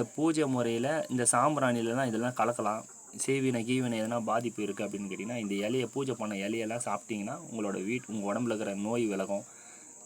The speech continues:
திஷ்டி விலகும், கெட்டது எல்லாமே விலகும். அந்த அளவுக்கு பவர்ஃபுல்லான ஒரு முறை தான் கருடனு. கும்பாபிஷேகம் பண்ணும்போது கருடன் வந்தா மட்டும்தான் அங்க ஐஸ்வர்யம் கிடைக்குதுன்னு ஒரு ஐதீகம் இருக்கு. அந்த அளவுக்கு கருடனுக்கு தான் முக்கியத்துவம்.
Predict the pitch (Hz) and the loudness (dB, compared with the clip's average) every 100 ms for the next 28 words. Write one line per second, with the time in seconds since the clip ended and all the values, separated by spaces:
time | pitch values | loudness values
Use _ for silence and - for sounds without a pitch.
0 | - 117 - 156 127 98 95 104 - - | -4 0 2 4 4 4 0 -6 -12 -20
1 | - - - 110 - 139 120 110 117 120 | -20 -20 -10 -8 -4 2 4 6 4 2
2 | 107 98 101 - 117 117 120 120 131 - | 2 0 -2 -4 -2 2 2 2 0 0
3 | 185 254 - - 117 131 135 135 139 143 | 0 -2 -4 4 4 4 0 2 2 2
4 | 127 110 104 92 85 80 - - - - | 4 4 4 0 -4 -8 -12 -18 -18 -18
5 | - - - - - - - 131 120 123 | -18 -18 -18 -20 -20 -20 -10 0 4 6
6 | 117 123 143 - 113 120 110 104 127 - | 6 2 -2 0 4 6 4 0 -6 -14
7 | - - - 120 131 143 135 127 123 120 | -16 -16 -4 0 6 6 6 2 0 0
8 | 113 117 127 123 120 139 123 113 131 123 | 0 2 2 2 2 2 4 4 4 2
9 | 107 117 127 123 117 123 135 139 104 107 | 2 4 4 4 2 2 2 2 2 2
10 | 117 110 104 98 101 110 110 113 110 95 | 0 0 0 -2 -2 0 0 0 0 0
11 | 104 110 101 95 90 101 101 - 104 104 | 0 0 0 -2 -4 -4 -6 -4 0 2
12 | 101 117 139 120 110 127 123 123 127 120 | 2 0 -2 -2 -2 0 0 0 0 0
13 | 104 - 123 - 92 76 | -2 -2 -2 -2 -6 -8